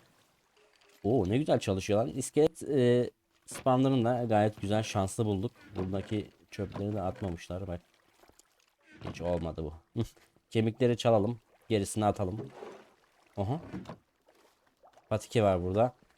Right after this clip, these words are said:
Ee, serverda şu an bayağı bir yoğunluk var. Şöyle şunları bir atayım, burası temizlensin.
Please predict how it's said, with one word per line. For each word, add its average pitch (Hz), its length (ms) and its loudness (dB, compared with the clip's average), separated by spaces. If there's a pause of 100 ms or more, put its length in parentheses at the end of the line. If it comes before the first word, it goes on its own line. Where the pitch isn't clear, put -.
(180)
Ee, 101 360 4
serverda 135 640 2 (460)
şu - 160 -6
an 101 160 -2 (120)
bayağı 92 340 0
bir 104 240 -4
yoğunluk 98 440 -2
var. 98 180 2 (1700)
Şöyle 151 320 4 (680)
şunları 113 340 -4
bir 117 260 -2
atayım, 104 340 0
burası 95 320 -4
temizlensin. 95 800 -4